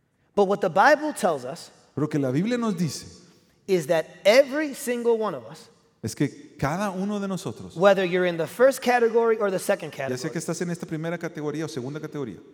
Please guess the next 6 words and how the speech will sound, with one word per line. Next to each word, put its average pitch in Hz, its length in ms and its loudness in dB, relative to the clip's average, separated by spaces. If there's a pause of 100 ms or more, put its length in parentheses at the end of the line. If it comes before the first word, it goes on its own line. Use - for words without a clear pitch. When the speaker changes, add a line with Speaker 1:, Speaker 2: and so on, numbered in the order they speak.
(180)
Speaker 1:
is 165 160 -2
an 147 140 -4
angry 156 320 -4
murderer. 123 380 -10 (500)
Speaker 2:
es 110 500 -8
alguien 107 320 -10